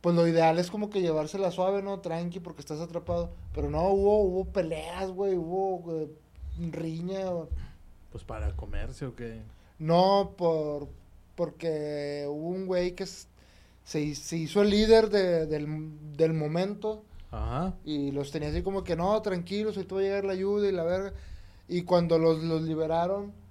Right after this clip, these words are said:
Speaker 1: nada más iba a pasar primero uno como tipo prueba a ver si lograba salir de, de la mina.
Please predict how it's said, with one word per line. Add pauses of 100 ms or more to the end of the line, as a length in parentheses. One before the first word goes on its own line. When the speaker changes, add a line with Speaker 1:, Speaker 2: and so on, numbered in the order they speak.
(840)
Speaker 1:
nada
más
iba
a
pasar
primero
uno
como
tipo
prueba
a
ver
si
lograba
salir
de,
de
la
mina.